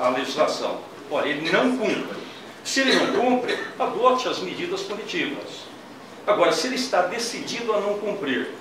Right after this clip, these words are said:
com aquela recalcitrância, aí você tem esse, esse extrato de contribuintes que são danosos aí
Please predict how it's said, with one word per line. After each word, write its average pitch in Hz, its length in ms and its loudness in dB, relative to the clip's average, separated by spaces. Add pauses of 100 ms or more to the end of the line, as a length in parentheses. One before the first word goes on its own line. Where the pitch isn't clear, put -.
com 147 60 0
aquela 202 320 2
recalcitrância, - 880 -4
aí 254 60 -6
você 277 240 -4
tem 277 340 0 (120)
esse, - 220 -10 (380)
esse 139 180 -4
extrato - 560 4
de - 60 -8
contribuintes 165 540 -6
que 285 180 -8
são 285 240 -4
danosos 220 760 4
aí 156 240 -4